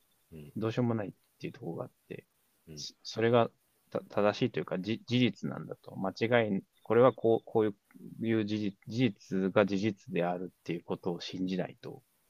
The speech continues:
Speaker 1: うん。
Speaker 2: どうしようもない点がやっぱあって、
Speaker 1: うん。
Speaker 2: その意味では全員信仰心って持っ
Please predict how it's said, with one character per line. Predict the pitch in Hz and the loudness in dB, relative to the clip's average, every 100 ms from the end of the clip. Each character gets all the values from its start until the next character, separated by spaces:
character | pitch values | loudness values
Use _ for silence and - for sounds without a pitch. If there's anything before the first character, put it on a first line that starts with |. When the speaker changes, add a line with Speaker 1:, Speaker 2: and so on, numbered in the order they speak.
| _ _ | _ _
Speaker 1:
う | 80 | -20
ん。 | 73 _ 147 165 160 - - _ _ _ _ _ - | -20 _ -18 -14 -14 -16 -20 _ _ _ _ _ 0
Speaker 2:
ど | 110 | 2
う | |
し | - | 4
よ | 120 117 | 2 2
う | |
も | 107 | 0
な | - 110 | 2 0
い | 85 - - _ | 0 -14 -20 _
点 | 90 85 | 0 0
が | 82 | -4
や | 82 | -10
っ | - | -2
ぱ | 71 - | 0 0
あ | |
っ | - _ - | -8 _ -16
て、 | - - _ _ 87 | -14 -16 _ _ -8
Speaker 1:
う | |
ん。 | 82 | 2
Speaker 2:
そ | |
の | 131 | 4
意 | 151 | 6
味 | 127 | 4
で | 92 | 4
は | 85 | 2
全 | 92 92 90 | 2 4 4
員 | |
信 | - 95 90 | 0 0 -2
仰 | - 98 | 0 -2
心 | - 80 | 0 -10
っ | |
て | - 78 | -12 -12
持 | |
っ | 90 | -12